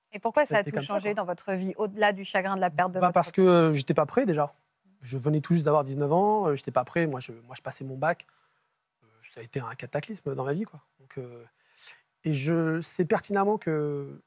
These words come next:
Speaker 2: je ferais pas ce métier-là si j'avais pas perdu mon, si j'avais pas perdu mon père, je ferais pas, je ferais pas ce métier-là.
Speaker 1: Pourquoi ? Ça vous a donné des ailes ou, ou vous
Speaker 2: Non,
Speaker 1: avez
Speaker 2: ça m'a
Speaker 1: dû
Speaker 2: pas donné des ailes, ça m'a juste, euh, je me suis dit, euh,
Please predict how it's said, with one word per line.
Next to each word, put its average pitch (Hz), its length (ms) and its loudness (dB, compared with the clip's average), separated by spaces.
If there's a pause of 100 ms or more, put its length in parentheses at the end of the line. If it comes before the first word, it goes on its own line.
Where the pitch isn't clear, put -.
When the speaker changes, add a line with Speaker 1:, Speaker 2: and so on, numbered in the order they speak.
Speaker 2:
je - 100 -8
ferais 156 100 -2
pas 170 100 4
ce - 120 -2
métier-là 160 300 2
si - 140 -12
j'avais 135 100 -4
pas 139 100 -4
perdu 135 240 -10
mon, 127 180 -18
si - 140 -14
j'avais 143 120 0
pas 170 100 0
perdu 156 200 0
mon 156 100 0
père, 175 120 -2
je - 60 -4
ferais - 80 -12
pas, 139 180 -4
je - 80 -14
ferais - 120 -4
pas 151 100 -2
ce - 100 -12
métier-là. 127 260 -14 (720)
Speaker 1:
Pourquoi ? 202 280 0
Ça 190 120 -4
vous 190 160 -2
a 208 60 4
donné 208 220 -2
des 214 260 0
ailes 415 200 4
ou, 277 140 2 (280)
ou 208 100 -2
vous 202 80 0
Speaker 2:
Non, 233 140 8
Speaker 1:
avez 233 100 2
Speaker 2:
ça 190 60 2
m'a 175 60 2
Speaker 1:
dû 185 60 -4
Speaker 2:
pas 247 80 2
donné 233 200 4
des 196 120 2
ailes, 220 120 2
ça - 100 -4
m'a 170 140 2
juste, 196 340 -2
euh, 170 260 0 (920)
je - 140 -4
me 170 60 2
suis 180 220 -4
dit, 196 320 6
euh, 160 600 2